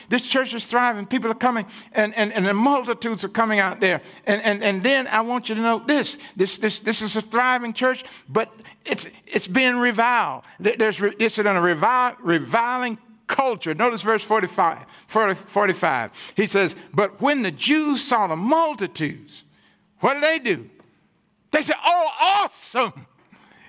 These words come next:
They believed the word of God. Hallelujah. No, they didn't. It says, "But when the Jews saw the multitudes, they were filled with envy and contradicting and blaspheming. They opposed the things spoken by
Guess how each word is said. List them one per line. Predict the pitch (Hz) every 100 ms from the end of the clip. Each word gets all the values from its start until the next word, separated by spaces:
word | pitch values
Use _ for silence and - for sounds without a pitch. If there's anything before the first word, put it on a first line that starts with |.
| -
They | 302 392
believed | 349 349 359 370 339
the | 330 330
word | 294
of | 277
God. | 220 247 202 190
Hallelujah. | 277 269 269 262 233 147 117 104 - - -
No, | 147 165 156 131
they | 120
didn't. | 139 196 - - - _ _ - - - - - - _
It | 165 180
says, | 160 180
"But | 147 185
when | 190 190
the |
Jews | 160 220 240 180
saw | 202 196
the | 170 170
multitudes, | 180 247 170 - 180 151
they | 113 233
were | 214 139
filled | - - - 339 339 294 247
with | 214 202
envy | 233 202 147 123 - - - -
and | 208 170
contradicting | - 302 294 240 185 208 151 147
and | 226 190
blaspheming. | 190 294 302 - - 175 147 127 - -
They | 226
opposed | 240 165 _ - - 294 285 262 -
the | 170
things | - - 254 254 247 233 214
spoken | - - 220 202 202 202 180
by | - 170 170 165